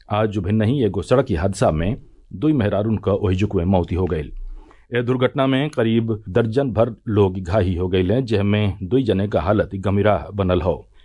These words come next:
ये दुर्घटना ओ समय भइल जब बिहार राज्य के पटना से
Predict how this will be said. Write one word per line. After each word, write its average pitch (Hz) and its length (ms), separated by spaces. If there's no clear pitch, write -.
ये 123 60
दुर्घटना 123 480
ओ 107 180
समय 104 280
भइल 92 280
जब 95 240
बिहार 101 280
राज्य 98 320
के - 160
पटना 139 500
से 95 380